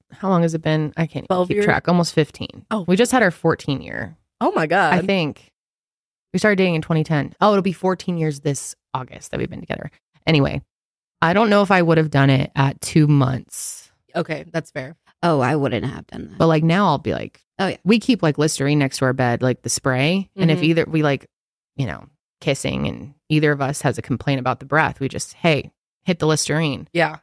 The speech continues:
Speaker 1: And it's never an offensive, you know?
Speaker 2: But the way that he reacted was so,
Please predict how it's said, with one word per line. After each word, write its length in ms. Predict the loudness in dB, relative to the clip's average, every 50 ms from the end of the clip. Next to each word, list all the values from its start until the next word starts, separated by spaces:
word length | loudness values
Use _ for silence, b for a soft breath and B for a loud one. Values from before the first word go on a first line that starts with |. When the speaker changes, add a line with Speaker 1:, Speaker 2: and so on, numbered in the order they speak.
| _
Speaker 1:
And 100 | 2 2
it's 140 | 2 4 4
never 220 | 2 4 4 2
an 120 | 0 -2 -2 -8 -14 _
offensive, 760 | -14 -14 -2 0 2 2 2 0 -2 -8 -10 -10 -12 -18 _ _ _ _ _
you 140 | -2 -2 0
know? 260 | 0 0 0 -2 0 -2
Speaker 2:
But 80 | 0 0
the 80 | 2 2
way 80 | 2
that 80 | 0 0
he 200 | -2 -2 -2 -2
reacted 460 | 0 2 2 4 2 2 0 -2 -2
was 180 | -2 -2 -4 -4
so, 440 | -4 -2 0 2 2 2 0 0